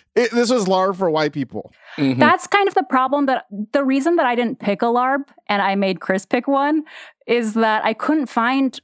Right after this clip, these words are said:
Speaker 3: a LARB recipe by a Thai person.
Speaker 2: All right. So if we're gonna real talk this, fine. That was, I, like, <laughs> I spent forever trying to find a recipe with an Asian person's name on it and that had pork as a feature,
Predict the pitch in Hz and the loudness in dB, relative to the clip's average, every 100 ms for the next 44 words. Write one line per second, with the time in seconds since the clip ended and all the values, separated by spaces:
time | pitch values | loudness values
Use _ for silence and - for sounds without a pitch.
0 | - 214 202 226 220 190 175 190 185 185 | -6 0 0 0 0 -2 -2 -6 -4 -2
1 | 180 - 185 202 190 190 185 _ _ _ | -4 -4 -2 0 2 0 -2 _ _ _
2 | _ 196 185 202 226 240 170 - - 78 | _ -4 -2 0 0 -2 -4 -6 -6 -6
3 | - 175 _ 156 147 107 - 156 131 220 | -8 -10 _ 2 2 4 2 0 2 2
4 | 202 131 127 123 - 117 110 113 104 - | 2 2 2 0 0 0 0 -2 -4 -2
5 | 127 117 98 98 - 123 120 123 120 143 | 0 0 0 -4 -4 -2 0 0 0 0
6 | 143 131 143 - - 160 - 170 151 156 | 0 0 -2 -2 0 -2 -2 -2 0 -2
7 | - 135 131 135 120 131 117 117 117 - | 0 0 0 -2 -2 -2 0 0 -2 -2
8 | 117 110 104 98 107 107 107 101 98 - | -2 0 -2 -2 -2 0 0 0 0 -2
9 | - 98 101 - 95 92 - 107 95 101 | -2 0 0 0 -2 -2 0 0 0 -2
10 | - 104 98 104 95 92 101 98 92 90 | 0 0 0 0 -2 0 0 2 2 2
11 | 92 87 - - - - - - 110 101 | 0 -2 -6 -20 -20 -20 -16 -2 0 2
12 | 98 - 87 - 92 90 110 - 156 120 | 0 0 -2 0 0 2 -2 0 0 0
13 | - 95 104 160 127 110 104 | -2 -4 -2 -2 0 0 0